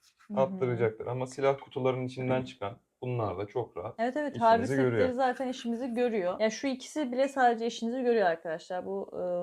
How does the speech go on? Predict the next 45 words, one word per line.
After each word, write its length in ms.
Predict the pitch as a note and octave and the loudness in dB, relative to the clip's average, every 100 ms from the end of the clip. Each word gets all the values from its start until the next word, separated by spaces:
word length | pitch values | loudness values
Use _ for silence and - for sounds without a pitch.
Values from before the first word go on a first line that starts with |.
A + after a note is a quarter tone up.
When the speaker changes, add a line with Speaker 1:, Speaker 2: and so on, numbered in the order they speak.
| F3+ | -4
Speaker 2:
O 120 | C3+ C3+ | -2 2
bakır 300 | - G#3 G3 | 2 0 -2
uçluyu 340 | G3 G#3 G3+ | -4 -8 -4
çok 240 | G#3 G3 | -2 0
tavsiye 360 | F#3 G3+ A3+ E3 | 0 0 0 -2
Speaker 1:
bak-, 40 | |
Speaker 2:
etmiyoruz 240 | D#3+ A#2 A3+ | -2 4 6
Speaker 1:
evet, 180 | A3 F#3+ - | 6 4 0
Speaker 2:
zaten. 60 | |
Speaker 1:
yani 340 | F#3+ F#3+ G3 G#3+ | -2 -2 -4 -4
bu 200 | A#3+ A3 | -6 -4
pamuklu 460 | A#3 A#3 A#3 B3 A#3+ | -2 -2 -2 2 4
olup 260 | G#3+ A3+ | 4 4
orta 280 | A#3 B3+ C#4 | 2 2 0
sertte 400 | C4+ B3 A#3 A3+ | 2 4 4 4
olan 400 | G#3+ G3 F#3 F3+ | 2 4 2 -2
harbimizi, 600 | G3 A3 G3+ F3 D#3 F#3 | 0 2 2 -2 -8 -6
pamuk 280 | C4 A#3 G3+ | -2 -2 -4
uçlu, 240 | F#3+ - | -10 -6
yumuşak 380 | G#3 G#3 A3 A3 | -4 -2 -4 -4
olan 320 | F3+ E3+ E3+ - | -4 -4 -10 -10
ucumuzda 520 | G#3 G3+ F3+ D#3+ A3 | -8 -6 -6 -8 -8
ikisi 400 | A#3+ - - B3 | -10 -10 -12 -4
yeterli 480 | A#3+ A3 A3 F#3+ A3+ | -2 0 0 0 2
olur. 340 | G#3+ F3+ G3 - - | 0 -2 -6 -10 -2
Evet, 260 | G#3+ F#3+ | -2 0
biraz 340 | D4 C#4+ C4+ C4 | 2 4 4 4
bekliyoruz. 680 | C4 B3+ A3+ G#3+ A3 C4+ | 2 0 0 4 4 4
Beş 200 | B3 B3+ | 4 2
dakika 200 | G#3+ G#3 | 0 -4
sonra 500 | - G#3+ B3 C#4 - - | -6 -2 0 0 -2 10
buradayız. 520 | B3 A#3 - - - _ _ - | 12 12 6 -8 -20 _ _ 4
Evet, 340 | C#4 G3 - | 6 6 4
beş 240 | E4 E4 C4 | 2 4 4
dakika 280 | A3+ D#4+ | 4 4
bekletmiş 560 | C4+ C4 C#4 B3+ C4+ - | 2 2 0 -2 -2 2
olduk. 300 | F#3 F3+ C#4 | 2 2 -2
Şimdi 500 | - C#4+ A3 A3+ C4+ | -4 0 4 6 6
artık 320 | A3+ A3 A#3 | 4 2 -2
temizliğimize 640 | A#3+ G3+ E3+ F3 F3 B3 | -2 0 0 -2 4 6
başlayabiliriz. 720 | A3+ F#3 - A3 A#3 F3 F#3 | 6 2 0 0 2 0 -2
Şunu 220 | - B3+ B3 | -4 -2 2
biraz 220 | B3+ C4 | 2 2
kenara 280 | B3+ A#3+ | 2 4
alalım 120 | A3 | 4